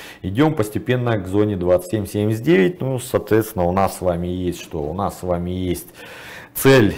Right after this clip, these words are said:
задача, да, по открытию позиции. А позицию мы будем открывать уже по факту пробития зоны двадцать семь семьдесят девять и закрепления выше данной зоны. То есть, ну и тут у нас уже, если вот это произойдёт, да, ну,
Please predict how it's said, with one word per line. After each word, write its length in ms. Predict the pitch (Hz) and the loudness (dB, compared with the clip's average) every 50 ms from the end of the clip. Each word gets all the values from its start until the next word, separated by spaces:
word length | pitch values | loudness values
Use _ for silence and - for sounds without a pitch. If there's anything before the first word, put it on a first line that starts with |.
| - | -4
задача, 720 | 87 87 82 95 92 90 92 110 135 151 160 - - - 107 | -8 -4 0 2 2 4 6 6 6 6 6 4 0 -2 4
да, 300 | 98 107 117 120 120 110 | 6 6 8 8 6 6
по 280 | - - 117 113 - - | 4 2 2 4 4 2
открытию 480 | 104 - - 131 123 113 - - - | 0 0 -2 -2 0 0 -2 -4 -6
позиции. 640 | - - - 87 92 101 143 185 180 - - 113 98 | -4 0 0 0 2 2 0 -2 -2 0 2 2 2
А 80 | 90 | 2
позицию 460 | - - 90 101 127 156 - - 113 | 2 0 0 0 0 -4 -4 -4 -4
мы 120 | 107 107 101 | -2 -2 0
будем 400 | 98 104 104 98 101 101 101 101 | 2 2 2 2 0 0 -2 -2
открывать 680 | 98 - - - 92 92 92 95 98 104 107 104 - - | -4 -6 -6 -4 -2 0 2 4 4 4 4 2 0 -2
уже 320 | 87 85 82 87 98 101 | -4 -4 -2 0 -2 -2
по 160 | 101 - 92 | 0 -2 -4
факту 420 | 87 - - 92 98 95 - - 92 | -2 0 2 2 2 2 0 -6 -6
пробития 540 | - - 85 82 80 82 90 87 - 87 82 | -2 -2 -2 0 -2 -2 -6 -4 -2 -2 -2
зоны 300 | 78 90 90 90 87 85 | 0 -2 -4 -2 -4 -6
двадцать 480 | 82 82 85 85 85 - 85 80 - | -2 0 0 0 0 -4 -10 -14 -6
семь 180 | - 87 82 80 | -6 -4 -4 -4
семьдесят 400 | 78 - 85 85 87 87 85 92 | -6 -6 -4 -4 -4 -6 -4 -2
девять 300 | 120 143 160 147 123 117 | 0 0 0 -2 -2 -4
и 60 | 113 | -4
закрепления 760 | 104 98 - - 90 87 - - 87 90 90 90 85 82 80 | -4 -4 -6 -6 -6 -6 -6 -2 0 2 2 2 0 -2 -4
выше 360 | 80 80 85 82 - - 78 | -4 -4 -4 -6 -6 -8 -8
данной 320 | 76 78 69 65 65 65 65 | -8 -8 -8 -8 -10 -12 -12
зоны. 380 | - 78 73 67 62 - - - _ - - - - - - - - - - | -10 -10 -10 -10 -10 -12 -14 -20 _ -20 -20 -20 -20 -18 -18 -18 -20 -20 -8
То 80 | - 82 | -6 -6
есть, 120 | 80 - | -6 -2
ну 120 | - 127 143 | 0 2 2
и 80 | 143 | 2
тут 260 | 127 139 131 131 - 107 | 4 2 0 0 0 -2
у 60 | 104 | 0
нас 240 | 104 107 110 107 104 | 2 2 2 2 0
уже, 180 | 98 90 101 | -2 0 0
если 380 | 101 101 120 131 127 - 107 107 | 0 2 2 2 2 2 2 2
вот 140 | 98 95 87 | 2 2 0
это 100 | - 85 | -2 -2
произойдёт, 720 | - 92 92 92 98 113 120 131 147 185 202 208 202 - | 2 2 4 4 6 4 4 6 6 6 6 4 2 2
да, 220 | - - 127 117 104 | 2 2 4 4 2
ну, 300 | 107 104 92 85 87 | 2 0 0 -2 -4